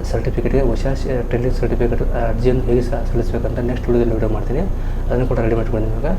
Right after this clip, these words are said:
ನೆಕ್ಸ್ಟ್ ಅದನ್ನು ಹೇಗೆ ಸಲ್ಲಿಸಬೇಕು ಪೂರ್ತಿ ಡೀಟೇಲ್ಸ್ ಆಗಿ ಮಾಹಿತಿ ಹೇಳ್ತೀನಿ. ಅದರಿಂದ ಎಷ್ಟು ಕಮಿಷನ್ ಬರ್ತಿದೆ,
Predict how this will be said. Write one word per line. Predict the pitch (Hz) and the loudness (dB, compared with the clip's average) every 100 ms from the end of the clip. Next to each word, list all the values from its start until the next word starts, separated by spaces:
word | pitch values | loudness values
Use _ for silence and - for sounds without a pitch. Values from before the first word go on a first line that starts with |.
| - - - | -2 -2 -2
ನೆಕ್ಸ್ಟ್ | 131 131 | -2 0
ಅದನ್ನು | 135 131 | 0 0
ಹೇಗೆ | 127 127 | 0 0
ಸಲ್ಲಿಸಬೇಕು | 123 123 117 135 117 - - | 0 -2 0 0 0 -2 -2
ಪೂರ್ತಿ | 127 139 | 0 0
ಡೀಟೇಲ್ಸ್ | 127 123 113 127 | 0 0 0 0
ಆಗಿ | 113 | 0
ಮಾಹಿತಿ | 110 110 113 | 0 0 -2
ಹೇಳ್ತೀನಿ. | 110 147 | -4 -4
ಅದರಿಂದ | 123 113 127 | -4 -2 -2
ಎಷ್ಟು | 120 - | -2 0
ಕಮಿಷನ್ | 123 123 120 | 0 2 2
ಬರ್ತಿದೆ, | 135 - 127 165 | 0 0 2 2